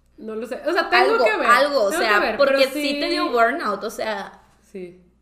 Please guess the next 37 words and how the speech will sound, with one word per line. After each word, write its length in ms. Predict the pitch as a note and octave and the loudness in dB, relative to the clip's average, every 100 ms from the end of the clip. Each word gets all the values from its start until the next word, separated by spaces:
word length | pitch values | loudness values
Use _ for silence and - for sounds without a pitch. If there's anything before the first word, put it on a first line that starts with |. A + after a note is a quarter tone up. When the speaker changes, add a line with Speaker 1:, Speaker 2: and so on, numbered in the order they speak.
| _ | _
Speaker 2:
literal, 580 | C4+ C4+ B3 A#3 A3 A3 - _ _ | -10 -4 0 0 -2 -6 -20 _ _
te 100 | D#4+ | 0
decía 440 | D#4+ D4 C4+ B3+ B3+ | 0 0 -2 0 2
algo 520 | C4 D4 C#4+ C#4+ A3 | 2 4 4 4 2
o 40 | |
así 360 | A3 - A#3 A#3+ | -2 -2 -12 -4
de 100 | C4 | -2
vez 140 | A#3+ C#4 | -2 -6
en 80 | |
cuando 260 | C4+ C4 B3 | -8 -8 -6
y 100 | C4+ | -8
me 280 | G3 A#3+ A#3+ | -8 -8 -8
contestabas 540 | A#3 A3 G#3+ G#3+ G#3 C#4+ | -10 -14 -14 -14 -10 -10
alterada 440 | C#4+ D4+ G#3 A#3 | -6 -4 -4 -6
de 100 | A#3+ | -8
que, 60 | A#3 | -10
"Es 60 | |
que 80 | - | -10
tengo 140 | C#4 | -6
que 80 | C4 | -6
trabajar, 380 | C4+ A#3+ - G#3 | -6 -10 -14 -14
tengo 140 | A3+ | -12
que 60 | C#4 | -10
hacer 120 | C#4 | -10
esto". 140 | A3 - | -12 -4
Speaker 1:
Pero 160 | B3 A#3+ | -2 -2
aparte 440 | A3+ A3 - C4+ | -4 -6 -8 -8
me 120 | D4 | -8
dio 160 | A#3+ A#3 | -8 -8
burnout 340 | G#3+ A3 B3+ | -8 -8 -10
y 40 | - | -12
se 100 | A3+ | -12
reflejó 360 | G3+ G3+ G3 G3 | -12 -12 -14 -12
mucho 340 | G3 G3+ G#3+ | -10 -10 -10
en 100 | G#3+ | -10
mi 60 | G3+ | -10
escritura, 640 | G3+ D#3+ E3+ F#3 E3+ E3 | -12 -16 -14 -14 -14 -18